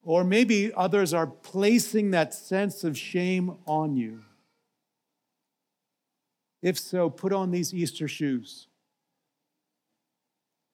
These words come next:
Have holy awe, friend, formed in your heart at what Christ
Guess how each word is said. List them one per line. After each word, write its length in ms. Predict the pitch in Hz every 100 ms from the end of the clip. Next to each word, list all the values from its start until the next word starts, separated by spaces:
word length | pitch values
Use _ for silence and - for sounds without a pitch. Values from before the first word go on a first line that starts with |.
| _ - - _ _ _ _ _
Have 540 | 139 160 175 175 139 - _ _
holy 640 | - 143 196 208 208 208
awe, 480 | 226 170 175 165 143
friend, 520 | 131 - 151 151 151 -
formed 680 | - 160 165 180 190 175 -
in 140 | 156
your 120 | 135 135
heart 640 | 147 151 170 165 - - _ _ _ _ -
at 140 | 131
what 340 | 131 156 165 -
Christ 600 | - 160 160 156 -